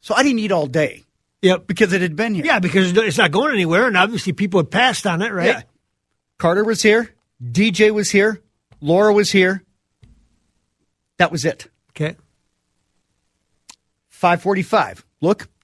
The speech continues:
Speaker 1: cool. Everything's there. Get set up. Six o'clock. I go in there. No food. Cleaned out.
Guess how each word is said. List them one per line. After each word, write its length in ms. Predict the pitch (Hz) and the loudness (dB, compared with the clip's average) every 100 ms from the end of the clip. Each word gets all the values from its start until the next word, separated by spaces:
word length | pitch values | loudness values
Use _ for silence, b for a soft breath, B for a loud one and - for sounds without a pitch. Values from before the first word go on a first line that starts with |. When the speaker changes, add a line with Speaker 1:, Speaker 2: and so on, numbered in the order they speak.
| - | 0
Speaker 1:
cool. 260 | 196 143 123 | 2 2 0
Everything's 440 | 151 165 170 147 | -2 0 0 0
there. 220 | 170 202 180 - | 2 0 -2 -4
Get 160 | 147 135 | -4 -2
set 240 | - 135 | 0 2
up. 180 | 92 - _ _ _ _ _ _ _ _ _ _ _ _ - _ _ _ _ _ _ | 0 -6 _ _ _ _ _ _ _ _ _ _ _ _ -20 _ _ _ _ _ _
Six 300 | - 233 240 | 0 0 0
o'clock. 480 | 226 269 277 143 - b b b b | -2 0 0 -2 -10 b b b b
I 140 | 110 127 | -10 -2
go 180 | 143 175 | 2 4
in 100 | 170 | 4
there. 220 | 95 - _ _ _ _ _ | 0 -6 _ _ _ _ _
No 140 | 139 135 | -2 0
food. 320 | 147 127 98 _ _ _ _ _ _ _ _ | 0 -2 -4 _ _ _ _ _ _ _ _
Cleaned 240 | - 208 | -4 0
out. 200 | 175 123 | 0 0